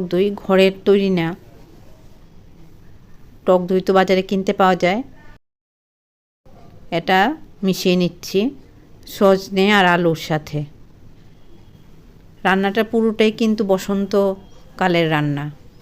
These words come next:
বসন্ত ঋতুতে সজনে ডাঁটা দিয়ে ভালো ভালো রান্না করা যায়। মিষ্টি আলুও বসন্ত ঋতুতে ভালো পাওয়া যায়। খুব সুন্দর হয়েছে, মিষ্টি বলে বুঝাই যায় না। লঙ্কাটা দুটোর জায়গায় তিনটে দিয়েছি, এভাবে ঝাল দিয়ে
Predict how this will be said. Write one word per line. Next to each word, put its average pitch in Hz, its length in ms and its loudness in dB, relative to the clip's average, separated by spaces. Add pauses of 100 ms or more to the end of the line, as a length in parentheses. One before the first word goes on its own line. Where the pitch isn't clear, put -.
(220)
বসন্ত 180 360 -2 (160)
ঋতুতে 190 340 0 (640)
সজনে 196 520 2
ডাঁটা 175 280 2
দিয়ে 180 200 2
ভালো 165 280 0
ভালো 175 220 2
রান্না 160 300 0
করা 170 300 0
যায়। 165 240 2
মিষ্টি - 280 -2
আলুও 175 420 2
বসন্ত 175 400 -2 (160)
ঋতুতে 170 300 -2 (180)
ভালো 170 200 2
পাওয়া 165 260 4 (100)
যায়। 156 180 -4 (1080)
খুব 247 220 4 (120)
সুন্দর 214 260 2
হয়েছে, 208 360 2
মিষ্টি 208 320 2
বলে 190 280 4
বুঝাই 196 400 2
যায় 202 220 4
না। 208 60 0 (140)
লঙ্কাটা 180 400 2 (140)
দুটোর 190 380 -2 (100)
জায়গায় 180 240 0
তিনটে 180 320 -2
দিয়েছি, 180 440 -2 (720)
এভাবে 175 300 -2 (120)
ঝাল 175 180 0 (100)
দিয়ে 180 120 0